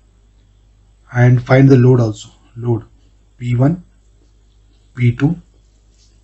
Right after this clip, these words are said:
P three we have to find out. If the platform remains horizontal even after the loading, also find the shortening in the length of the each. Shortening is nothing but either you can go for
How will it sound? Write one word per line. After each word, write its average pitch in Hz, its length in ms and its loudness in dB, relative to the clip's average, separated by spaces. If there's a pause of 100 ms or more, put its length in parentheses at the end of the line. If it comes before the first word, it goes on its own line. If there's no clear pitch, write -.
(300)
P 127 140 0
three 127 240 -2
we 120 80 0
have 110 180 -4
to 135 80 -8
find 123 240 -8
out. - 80 -20 (1800)
If 143 200 0
the 139 100 2
platform 131 520 -4
remains 135 380 -2
horizontal 123 540 -6 (340)
even 135 320 0
after 127 220 -8
the 127 140 -8
loading, 113 360 -14 (600)
also 135 280 -4
find 135 300 -2
the 151 80 -6
shortening 143 540 -10 (320)
in 123 80 -14
the 127 100 -4
length 123 260 -2
of 120 120 -14
the 180 120 -18 (840)
each. 131 200 -8
Shortening 135 500 -6
is 123 100 -2
nothing 120 160 -10
but 185 200 -16 (180)
either 123 180 -6
you 127 80 -4
can 123 180 -10
go 123 200 -14
for 156 280 -16